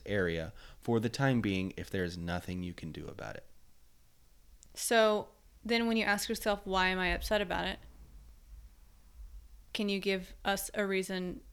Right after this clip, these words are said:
Speaker 2: why? Like, an example?
Speaker 1: So, uh, it usually comes with things that I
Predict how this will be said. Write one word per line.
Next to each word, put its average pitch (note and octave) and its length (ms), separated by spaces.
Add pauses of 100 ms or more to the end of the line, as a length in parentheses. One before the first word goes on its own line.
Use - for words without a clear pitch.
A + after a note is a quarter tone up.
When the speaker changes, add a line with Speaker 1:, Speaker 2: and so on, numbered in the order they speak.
Speaker 2:
why? G3 540 (260)
Like, F#3+ 180
an G3 60
example? F#3 880 (600)
Speaker 1:
So, B2 460
uh, A#2+ 60
it A#2 120
usually C3 340
comes A2+ 280
with G#2+ 140
things G2+ 280
that G2 100
I F2+ 120